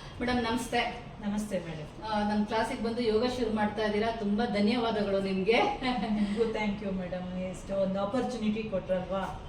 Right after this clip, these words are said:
Speaker 2: ಅದಕ್ಕೆ thank you so much.
Speaker 1: ವೆಲ್ಕಮ್, ವೆಲ್ಕಮ್. ಏನಕ್ಕಪ್ಪ ಅಂತಂದ್ರೆ, ನಮ್ಮ ಹಳ್ಳಿ ತುಂ-, ಇಲ್ಲಿ ಸಿಟಿಲಿ ಇರೋರ್ಗೆ ಯೋಗ ಕ್ಲಾಸಸ್ ಹತ್ರದಲ್ಲೇ ಇರುತ್ತೆ, ಹೋಗ್ತಾರೆ, ಯೋಗಗಳೆಲ್ಲ ಮಾಡ್ಕೊಂತಾರೆ, ಅವ್ರ ಆರೋಗ್ಯನ ಕಾಪಾಡ್ಕೊಂತಾರೆ. ಆದ್ರೆ ನನ್ನ ಸಬ್ಸ್ಕ್ರೈಬರು ಮತ್ತೆ ನನ್ನ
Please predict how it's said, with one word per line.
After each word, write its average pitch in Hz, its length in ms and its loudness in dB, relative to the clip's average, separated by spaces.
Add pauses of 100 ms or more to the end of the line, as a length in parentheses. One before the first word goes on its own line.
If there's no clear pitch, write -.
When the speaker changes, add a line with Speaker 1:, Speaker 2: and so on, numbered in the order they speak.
(180)
Speaker 2:
ಅದಕ್ಕೆ 190 320 -6
thank 185 420 -6
you - 200 -6
so 180 120 -2
much. 151 360 -10
Speaker 1:
ವೆಲ್ಕಮ್, 165 400 -2
ವೆಲ್ಕಮ್. 151 340 -6
ಏನಕ್ಕಪ್ಪ 277 540 2
ಅಂತಂದ್ರೆ, 214 520 0
ನಮ್ಮ 269 420 0
ಹಳ್ಳಿ 254 580 0
ತುಂ-, 226 360 -4
ಇಲ್ಲಿ 269 300 0
ಸಿಟಿಲಿ 269 360 -4
ಇರೋರ್ಗೆ 240 460 0
ಯೋಗ 226 240 2
ಕ್ಲಾಸಸ್ 214 520 -2
ಹತ್ರದಲ್ಲೇ 202 500 2
ಇರುತ್ತೆ, 196 340 -2 (440)
ಹೋಗ್ತಾರೆ, 220 500 2
ಯೋಗಗಳೆಲ್ಲ 202 580 2
ಮಾಡ್ಕೊಂತಾರೆ, 185 600 0
ಅವ್ರ 220 220 2
ಆರೋಗ್ಯನ 190 420 0 (100)
ಕಾಪಾಡ್ಕೊಂತಾರೆ. 165 800 -2 (280)
ಆದ್ರೆ 180 360 2
ನನ್ನ 254 420 2 (220)
ಸಬ್ಸ್ಕ್ರೈಬರು 214 800 0
ಮತ್ತೆ 196 240 0
ನನ್ನ 196 280 0